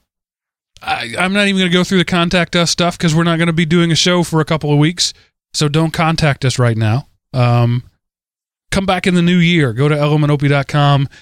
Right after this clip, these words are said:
and, uh, actually, I'm, I'm gonna reverse myself. Use this time while we're taking a break to flood our inboxes with, with content, with suggestions, with topics.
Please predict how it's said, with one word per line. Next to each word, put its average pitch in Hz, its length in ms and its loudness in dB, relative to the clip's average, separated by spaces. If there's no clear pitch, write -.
and, 123 240 0
uh, 117 400 2
actually, 120 480 -4
I'm, 123 220 -6
I'm 131 100 -4
gonna 127 140 0
reverse 120 360 0
myself. 113 320 -2
Use 160 360 2
this 151 180 0
time 95 460 -6
while 139 240 2
we're 147 80 4
taking 131 340 -2
a 117 60 -4
break 107 480 -2
to 147 160 0
flood 165 420 0
our 143 200 0
inboxes 117 680 -2
with, 117 320 -4
with 135 240 -4
content, 131 480 -2
with 117 160 -2
suggestions, 127 800 -4
with 117 160 -4
topics. - 560 -6